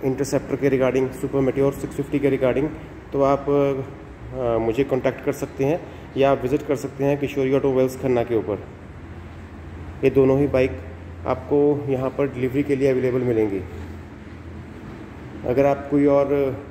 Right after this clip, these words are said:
चा-, type की video चाह रहे हैं कि मैं किसी proper किसी, किसी चीज़ के ऊपर बनाऊँ, तो आप मुझे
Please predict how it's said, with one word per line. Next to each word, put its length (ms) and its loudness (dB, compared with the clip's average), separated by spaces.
चा-, 520 -2
type 220 2
की 60 2
video 260 2
चाह 160 2
रहे 160 2
हैं 280 0
कि 60 -4
मैं 120 0
किसी 200 -6
proper 480 0
किसी, 380 -6
किसी 180 -8
चीज़ 220 -8
के 100 2
ऊपर 180 2
बनाऊँ, 460 2
तो 60 -4
आप 180 0
मुझे 520 0